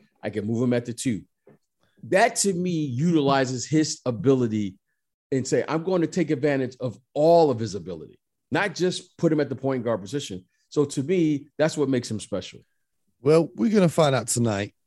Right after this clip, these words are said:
Speaker 2: as the Mavericks are in Miami to take on the Heat. Can we get a prediction for that game?
Speaker 1: I'm gonna say the Heat. I
Speaker 2: The
Speaker 1: like what
Speaker 2: Miami
Speaker 1: the Heat
Speaker 2: Night
Speaker 1: are
Speaker 2: Live?
Speaker 1: doing.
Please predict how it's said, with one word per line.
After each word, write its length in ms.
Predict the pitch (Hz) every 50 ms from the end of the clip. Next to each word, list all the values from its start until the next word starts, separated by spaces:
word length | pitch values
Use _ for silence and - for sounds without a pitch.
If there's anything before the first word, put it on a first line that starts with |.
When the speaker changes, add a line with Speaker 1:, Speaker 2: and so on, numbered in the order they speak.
| _ -
Speaker 2:
as 160 | 113 117 104
the 100 | - 117
Mavericks 600 | 117 123 131 131 127 95 113 117 113 113 - -
are 80 | 117 113
in 180 | 107 113 120
Miami 560 | 120 113 110 117 113 113 113 113 110 101 - -
to 100 | - -
take 340 | - - 123 117 113 110 -
on 300 | 117 110 107 101 98 90 - _ _ _ _ _
the 80 | - 117
Heat. 360 | 95 87 113 104 95 82 - _ _ _ _ _ _ _ _ _ _ _ _ _ _ _ _ _ _ _ _ -
Can 80 | - 139
we 60 | 160 170
get 80 | 180
a 40 | 135
prediction 380 | - 151 143 147 117 - 127 107
for 80 | - 104
that 120 | 101 98
game? 300 | - 107 101 95 - - _ _ _ _ _ _ _ _ _ _ _ _ _ _ _ _ _ _ _ _ _ _ _ _ _ _ _ _
Speaker 1:
I'm 80 | 143 175
gonna 140 | 214 226
say 220 | 226 - 233 220 226
the 80 | 202
Heat. 340 | 190 180 220 233 196 131 - _ _ _ _ _ _ _ _ _ _ _ _ _ _ _ _ -
I 40 |
Speaker 2:
The 40 | - 147
Speaker 1:
like 100 | 165 -
what 60 | 135
Speaker 2:
Miami 160 | 139 139 143
Speaker 1:
the 20 | 139
Heat 40 | 143
Speaker 2:
Night 140 | 143 147 143
Speaker 1:
are 40 | -
Speaker 2:
Live? 180 | 143 151 160 170
Speaker 1:
doing. 180 | 127 95 82